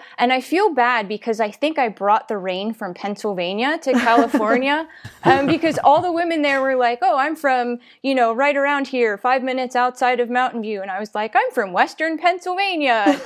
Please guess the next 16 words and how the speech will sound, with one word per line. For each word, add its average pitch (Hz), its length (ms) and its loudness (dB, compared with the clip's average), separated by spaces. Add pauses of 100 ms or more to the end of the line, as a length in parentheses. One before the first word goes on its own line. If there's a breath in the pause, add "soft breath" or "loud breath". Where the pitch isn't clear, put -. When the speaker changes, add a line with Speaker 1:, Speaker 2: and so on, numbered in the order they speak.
Speaker 1:
<laughs> 262 100 -4 (140)
Like, 233 260 2
"What?" 349 1400 -2
<laughs> - 60 -20 (260 loud breath)
Like, 277 160 -2
"Yes, 302 240 0
it's 302 200 -8
my 269 260 0
fault 302 300 0
that 311 120 -4
it's 311 180 -8
raining. 233 460 -6
Sorry 196 400 -4
about 170 340 -6
that." 175 360 -4 (140)
Speaker 2:
<laughs> - 180 -2